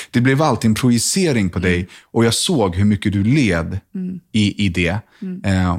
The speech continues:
Speaker 1: och vi har ju liksom aldrig pratat om det här offentligt som vi gör nu.
Speaker 2: Nej.
Speaker 1: Så jag vill bara liksom ta tillfället i akt och säga så här, om någon inte vill ha en efterrätt, eller någon inte vill ha en shot, eller whatever.
Speaker 2: Mm.
Speaker 1: Släpp det bara.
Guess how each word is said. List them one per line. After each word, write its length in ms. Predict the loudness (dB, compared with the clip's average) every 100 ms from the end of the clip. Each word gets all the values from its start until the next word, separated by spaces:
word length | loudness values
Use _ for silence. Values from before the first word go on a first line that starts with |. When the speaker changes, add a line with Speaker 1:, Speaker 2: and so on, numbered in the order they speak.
| -2
Speaker 1:
och 160 | 0
vi 80 | 2
har 100 | 2
ju 60 | 2
liksom 260 | 0 0 2
aldrig 320 | 2 0 -2
pratat 440 | 0 0 0 -2
om 100 | -4
det 60 | -4
här 120 | -6
offentligt 440 | -6 -6 -8 -8
som 140 | -4 -2
vi 60 |
gör 180 | 0 0
nu. 260 | -2 -4 -6 _ _ _
Speaker 2:
Nej. 140 | -10 -4
Speaker 1:
Så 120 | 0
jag 100 | 2
vill 100 | 2
bara 160 | 2 2
liksom 260 | 0 -2
ta 80 | -4
tillfället 440 | -2 -2 -2 -4 -4
i 20 |
akt 260 | -6 -6 -6
och 60 |
säga 280 | -4 0 0
så 120 | 0
här, 60 | 0
om 140 | 2
någon 440 | 4 4 2 2 2
inte 260 | 0 0
vill 100 | -2
ha 300 | 0 0 0
en 80 | 0
efterrätt, 480 | -2 -4 -4 -6 -8 -18 -14 -2
eller 180 | 2
någon 340 | 4 4 4 2
inte 200 | 0 0
vill 100 | 0
ha 260 | 2 2
en 60 | 2
shot, 340 | 0 -2 -4 -6
eller 160 | -4
whatever. 760 | -4 -2 0 2 2 0 -2 -6 -10 -12
Speaker 2:
Mm. 240 | -8 -8 -10
Speaker 1:
Släpp 380 | -6 0 0 -2
det 60 | -12
bara. 340 | -10 -12 -16